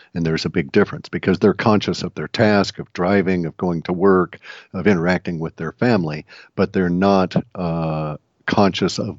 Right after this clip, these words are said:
being conscious at that, that moment.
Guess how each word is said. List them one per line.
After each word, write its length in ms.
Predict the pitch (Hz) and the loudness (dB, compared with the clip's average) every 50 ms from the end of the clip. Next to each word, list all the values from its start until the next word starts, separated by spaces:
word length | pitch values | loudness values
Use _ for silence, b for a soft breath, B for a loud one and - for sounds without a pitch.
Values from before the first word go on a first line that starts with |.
| - _ | -8 _
being 380 | - 107 104 104 98 90 87 87 | 2 4 6 6 4 4 2 0
conscious 680 | - - - 101 92 92 87 - - - - - - - B B B B B B B | 0 0 0 0 0 0 -2 -4 -8 -10 -6 -6 -6 -6 B B B B B B B
at 200 | 107 95 87 - | -2 -2 -2 0
that, 220 | - 92 87 80 - _ _ _ _ - | 0 0 0 0 -2 _ _ _ _ -4
that 280 | - 95 87 80 - 98 | -2 -2 -2 -2 -2 0
moment. 460 | 101 104 104 101 87 78 - - | 2 4 4 4 2 0 -4 -10